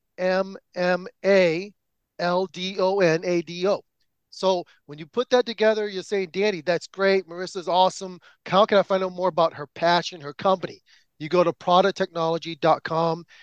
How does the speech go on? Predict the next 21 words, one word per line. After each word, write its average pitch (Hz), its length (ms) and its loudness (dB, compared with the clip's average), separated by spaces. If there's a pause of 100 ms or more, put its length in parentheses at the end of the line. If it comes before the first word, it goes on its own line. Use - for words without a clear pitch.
(120)
and 139 80 -8
when 151 100 -10
you 147 60 -12
go 180 140 -2
to 190 80 0
their 180 160 -2
website, 165 500 0
you 160 120 -10
can 170 200 -10
actually 160 360 0
see 170 600 -8 (380)
her 165 240 2
handprints 175 680 0
and 135 100 -8
her 143 100 -6
brother 160 280 -2
Carlos' 165 360 -2
handprints 170 420 -2 (120)
into 170 320 -6
the 151 100 -2
business. 143 380 -4